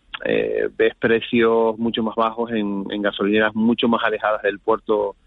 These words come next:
por donde entra precisamente esa, ese combustible, y en las zonas más cercanas, pues, precios, eh, mucho más elevados, ¿no? Entonces, bueno, ahí hay, yo creo que hay una falta de competencia y de ahí debería,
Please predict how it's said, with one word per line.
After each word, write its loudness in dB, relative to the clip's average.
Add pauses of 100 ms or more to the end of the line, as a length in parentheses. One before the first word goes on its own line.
(120)
por 0
donde 2
entra 0
precisamente -4
esa, -2
ese -4
combustible, 2 (460)
y 0
en 0
las -2
zonas -2
más 0
cercanas, 0
pues, -2
precios, 0
eh, -2
mucho -2
más 2
elevados, 0
¿no? -8 (320)
Entonces, -2
bueno, 4
ahí 2
hay, 2 (160)
yo -6
creo -8
que -8
hay -10 (140)
una -4
falta 0
de 0
competencia 0
y -4
de -2
ahí 0
debería, -2